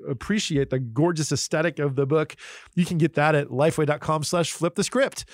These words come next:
So find the book, at the physical book, at lifeway dot com slash flip the script, and you can pick that up there or get the free one, lifeway dot com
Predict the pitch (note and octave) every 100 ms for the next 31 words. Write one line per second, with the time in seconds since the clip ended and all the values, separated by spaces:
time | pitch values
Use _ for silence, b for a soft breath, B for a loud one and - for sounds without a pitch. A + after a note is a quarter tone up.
0 | B B - - C#3+ - E3+ D#3 C#3 F3
1 | - D#3 C3+ C#3+ - F3+ F3 E3 D3 F#3+
2 | E3+ B2+ D3 D#3+ D#3+ D#3 - D#3+ C#3 D#3+
3 | - E3 - C#3+ - E3 C#3 C#3 C#3+ C#3
4 | D#3+ D3+ D3 - C#3 C#3 F3+ G#3 F#3+ F#3
5 | F3+ - A3 E3+ D#3+ D3 D3+ F3 F3 D#3+
6 | D3 D#3 D3 C#3+